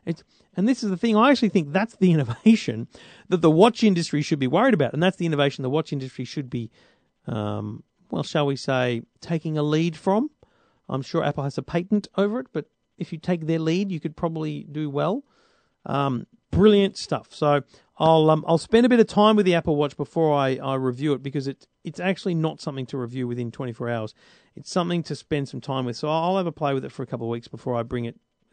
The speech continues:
to a full review, but I'll obviously talk about it. But I've worn one that, that is active 'cause most of the fittings are on demo loop watches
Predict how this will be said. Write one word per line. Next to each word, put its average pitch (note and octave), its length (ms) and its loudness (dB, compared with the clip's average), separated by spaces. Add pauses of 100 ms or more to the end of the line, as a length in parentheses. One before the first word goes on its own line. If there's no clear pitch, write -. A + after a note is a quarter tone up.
to B2+ 120 -8
a - 20 -16
full G3 240 -2
review, A#2+ 240 -4
but E3+ 80 0
I'll F#3+ 80 4
obviously C#3+ 260 -8
talk A#2 160 -12
about A#2 220 -8
it. B2+ 80 -18 (420)
But D3 80 -2
I've C#3+ 140 0
worn G3+ 260 2
one E3 200 2
that, C#3+ 240 -6
that C#3 140 -2
is C#3 520 -10
active C#3+ 400 -4
'cause B2+ 120 -6
most D3 240 -4
of B2+ 80 -12
the - 60 -20
fittings D3 300 -6
are B2 80 -2
on A#2+ 160 -2
demo D3 340 -2
loop D#3+ 220 -2
watches D#3+ 420 -4